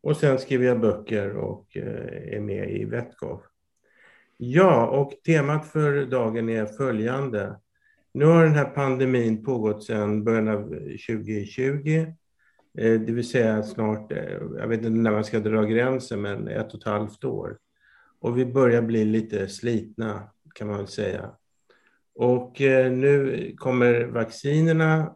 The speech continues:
i, med en, eh, hyfsad fart. Och nu kommer våren, vilket vi har erfarenhet att det drar ner smittspridningen. Och, eh, det kommer börja dyka upp behandlingar för,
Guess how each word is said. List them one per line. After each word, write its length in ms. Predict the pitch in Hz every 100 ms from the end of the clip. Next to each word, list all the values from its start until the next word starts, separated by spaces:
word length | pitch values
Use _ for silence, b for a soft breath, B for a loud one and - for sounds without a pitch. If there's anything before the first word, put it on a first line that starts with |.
| -
i, 500 | 131 127 127 - 160
med 540 | - 131 123 117 -
en, 340 | - 113 110 110 _ _ _ _ _ -
eh, 220 | 113 110
hyfsad 520 | 127 - - 123 113
fart. 500 | - 123 139 151 - _ _ _ _ _ _ _ _ _ _ _ - -
Och 340 | 120 117 -
nu 140 | 113
kommer 280 | 110 120 113
våren, 600 | 107 113 110 123 135 139
vilket 400 | 127 120 113 110
vi 40 | 113
har 120 | 117
erfarenhet 600 | 117 110 110 107 110 113
att 200 | 110 - _
det 180 | - 107
drar 200 | 107 113
ner 280 | 110 113 110
smittspridningen. 880 | - 117 - - 117 107 113 113 117 _ _ b b b b b _
Och, 460 | - 120 117 - 123
eh, 140 | 117
det 120 | 117
kommer 720 | 113 117 110 113 110 107 104 -
börja 400 | 120 127 123 123
dyka 360 | 123 131 147
upp 220 | 127 120
behandlingar 640 | 131 123 123 147 147 139 110
för, 460 | 107 117 104 104